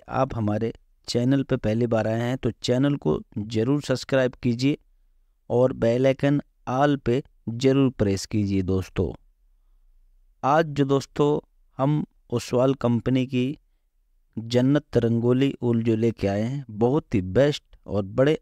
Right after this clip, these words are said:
अलग-अलग शेडेड कलर में आ चुके हैं दोस्तों। और हालांकि हर वीडियो में दोस्तों हम ज़रूर बताते हैं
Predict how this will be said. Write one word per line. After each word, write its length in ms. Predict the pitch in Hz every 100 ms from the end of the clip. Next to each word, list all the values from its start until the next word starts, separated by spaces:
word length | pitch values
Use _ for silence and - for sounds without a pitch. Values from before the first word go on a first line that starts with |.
| _
अलग-अलग 500 | 127 151 139 123 120
शेडेड 420 | - 120 117 117
कलर 300 | - 107 104
में 180 | 104 107 - -
आ 120 | 104
चुके 300 | 123 131 -
हैं 140 | 123 123
दोस्तों। 380 | 120 117 - 143 - _ _ _ _ -
और 120 | 117
हालांकि 440 | 113 139 156 -
हर 220 | 139 147 160
वीडियो 400 | 131 127 139 147
में 140 | 147
दोस्तों 360 | 131 113 - 127
हम 160 | 131
ज़रूर 300 | 110 113 135
बताते 460 | 123 110 104 98 113
हैं 160 | 117